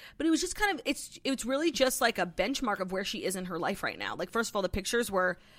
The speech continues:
stunning. She looked gorgeous, and I loved that she had the kids in them. The little anecdote that it was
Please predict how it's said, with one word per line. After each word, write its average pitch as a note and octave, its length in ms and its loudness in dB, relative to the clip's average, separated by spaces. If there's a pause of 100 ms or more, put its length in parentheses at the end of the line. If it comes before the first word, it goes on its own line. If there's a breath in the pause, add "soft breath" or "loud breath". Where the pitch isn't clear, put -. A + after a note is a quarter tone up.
(280 loud breath)
stunning. C3 600 -2
She G3+ 180 0
looked G3 240 -2
gorgeous, F#3 400 0
and F#3+ 120 -4
I F3+ 60 -2
loved F#3+ 360 2
that F#3+ 120 -4
she - 100 0
had D#3+ 80 0
the - 80 -10
kids F3+ 260 -4
in E3+ 100 -8
them. D#3+ 320 -4
The F#3+ 140 -4
little F#3+ 300 0
anecdote F3 500 0
that D#3+ 140 -2
it - 100 -4
was E3+ 240 -4